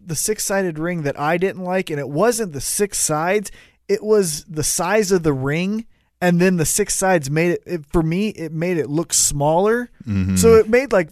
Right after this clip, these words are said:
Speaker 1: for example, Bully Ray, it made me, i-, i-, in my mind, think that literally Bully Ray's taking two steps in a five-by-five ring.
Speaker 2: Yeah.
Speaker 1: You know what I mean? So if you do the six sides and maybe get a bigger ring, it would look
Speaker 2: Mm-hmm.
Speaker 1: better to me.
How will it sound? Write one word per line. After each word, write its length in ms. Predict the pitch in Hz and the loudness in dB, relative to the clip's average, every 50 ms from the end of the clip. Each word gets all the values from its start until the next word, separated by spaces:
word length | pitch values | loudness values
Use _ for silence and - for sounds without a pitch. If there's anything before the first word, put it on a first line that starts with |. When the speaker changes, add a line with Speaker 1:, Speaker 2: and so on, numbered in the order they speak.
| _ _ | _ _
Speaker 1:
for 140 | - - 196 | -2 0 0
example, 320 | 180 165 190 190 160 147 131 | 0 2 0 -2 -2 -2 -4
Bully 320 | 127 147 180 175 165 147 | 0 2 4 4 4 4
Ray, 220 | 143 160 151 139 - - | 4 2 2 0 -2 -4
it 120 | - 202 | -6 -6
made 300 | 220 226 254 254 247 220 | -4 0 0 0 0 0
me, 400 | 185 180 190 208 214 214 202 170 - _ _ _ _ _ _ _ _ _ _ _ _ _ _ - | -2 -2 0 0 0 -2 -2 -4 -6 _ _ _ _ _ _ _ _ _ _ _ _ _ _ -12
i-, 100 | 143 156 156 - | -10 -10 -8 -8
i-, 40 | |
in 360 | 180 180 156 - 196 180 170 165 | -8 -8 -6 -4 -2 -2 0 2
my 160 | 165 160 151 | 2 2 2
mind, 460 | 147 165 196 247 240 214 180 165 147 - - _ _ _ - | 2 2 2 2 2 2 0 -2 -4 -8 -16 _ _ _ 2
think 180 | 214 214 202 | 2 2 4
that 140 | - 180 135 | 2 0 0
literally 320 | 190 214 269 285 254 202 | 0 -2 0 2 4 4
Bully 280 | 170 147 208 233 214 196 | 4 4 6 6 8 8
Ray's 240 | 196 196 190 151 - | 6 4 2 2 0
taking 340 | - 202 185 - 160 135 123 | 0 0 -2 -2 -4 -8 -6
two 240 | - - - 196 | -4 -2 -2 -2
steps 460 | 170 - - - 185 175 147 - - - | -2 -2 2 4 4 4 4 2 0 -2
in 140 | - 175 151 | -2 -4 -2
a 100 | 135 120 _ _ _ _ _ _ _ - | -4 -4 _ _ _ _ _ _ _ -2
five-by-five 760 | 185 175 175 175 151 156 147 135 - - 160 156 139 113 110 | 0 0 0 0 0 0 0 0 0 0 0 0 0 0 0
ring. 360 | 123 147 151 139 131 131 120 101 | -2 -2 -2 -2 -4 -8 -6 -4
Speaker 2:
Yeah. 240 | 95 95 95 98 95 _ - | -2 0 0 -2 -4 _ 0
Speaker 1:
You 100 | 190 202 | 2 4
know 80 | 208 | 6
what 80 | 214 208 | 6 4
I 40 | 202 | 4
mean? 200 | 196 202 208 196 - - - | 2 0 -2 -4 -8 -16 -14
So 200 | - - - 247 | -4 2 4 4
if 100 | 220 175 | 4 4
you 80 | 190 196 | 2 0
do 160 | 175 254 311 | 2 2 2
the 80 | 320 277 | 2 0
six 220 | - - 254 - - | -2 -2 -4 -2 0
sides 360 | - 220 220 214 196 170 - - | 2 4 4 4 4 2 0 -4
and 120 | 196 185 | -2 0
maybe 480 | 185 208 202 202 185 196 180 156 143 - - _ _ _ _ _ _ - - 123 | 2 2 2 2 2 2 2 0 0 -2 -6 _ _ _ _ _ _ -18 -6 2
get 160 | 123 175 185 | 4 4 6
a 60 | 180 | 6
bigger 400 | 151 127 175 185 170 175 165 151 | 6 6 4 4 6 4 2 2
ring, 520 | 131 127 139 156 185 220 247 269 277 277 _ _ _ - | 2 0 0 0 0 -2 -2 -4 -8 -12 _ _ _ 0
it 120 | 190 185 | 2 2
would 120 | 175 165 | 2 2
look 140 | 160 190 202 | 2 2 0
Speaker 2:
Mm-hmm. 120 | 180 - 123 | 0 0 0
Speaker 1:
better 240 | 160 165 185 190 | 2 4 4 2
to 140 | - - 160 | 2 0 -2
me. 380 | 139 135 143 165 202 240 262 | -2 0 0 0 0 -2 -4